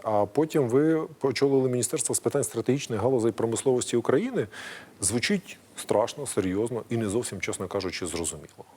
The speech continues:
Тобто зараз в ситуації війни, здається, будь-яка галузь української економіки — це стратегічна, а промисловість так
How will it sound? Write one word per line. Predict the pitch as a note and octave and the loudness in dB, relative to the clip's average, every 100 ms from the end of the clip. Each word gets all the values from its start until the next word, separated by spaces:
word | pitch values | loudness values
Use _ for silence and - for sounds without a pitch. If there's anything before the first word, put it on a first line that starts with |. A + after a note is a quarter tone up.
| - | -10
Тобто | G2 - G2 | -8 -2 0
зараз | F2 C3+ G3 C3+ - - | 4 2 4 0 0 -6
в | - | -6
ситуації | G2 A#2+ B2+ A#2 | 0 2 2 2
війни, | G#2+ C#3+ | 2 0
здається, | C3 A2+ A#2 F#2+ | 2 2 2 0
будь-яка | G#2 G#2+ F#2+ F2+ | 2 2 2 2
галузь | F#2+ G2 E2+ - | 2 0 -2 -8
української | - G#2 G2 G2+ | -4 -4 -2 -4
економіки — | F#2+ C3 F#3+ B2+ - | -2 0 0 -4 -2
це | - | -2
стратегічна, | - G2 - F2 - F2 | 0 0 0 -2 -8 -6
а | E2 | -2
промисловість | G#2 G#2 - C3+ G#2 | 0 0 2 2 2
так | - | -4